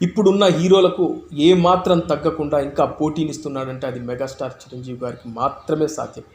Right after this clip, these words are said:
ఎందుకంటే అంతటి అంకితభావం, కష్టపడే మనస్తత్వం, ప్రజలకు ఏదైనా చేయాలనే ఒక మంచి గుణం, సేవా గుణం, అది కాకుండా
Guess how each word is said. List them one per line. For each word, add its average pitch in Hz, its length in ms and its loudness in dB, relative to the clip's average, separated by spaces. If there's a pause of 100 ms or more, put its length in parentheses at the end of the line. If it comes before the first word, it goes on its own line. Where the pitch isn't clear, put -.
(360)
ఎందుకంటే 170 760 0
అంతటి 196 380 2
అంకితభావం, 151 720 2 (160)
కష్టపడే 151 560 0
మనస్తత్వం, 147 680 -6 (1040)
ప్రజలకు 208 400 6
ఏదైనా 185 440 6
చేయాలనే 160 480 2
ఒక 143 160 -6
మంచి 147 420 -2
గుణం, 151 380 -4
సేవా 151 360 4
గుణం, 147 320 -2 (380)
అది 165 180 0
కాకుండా 170 580 0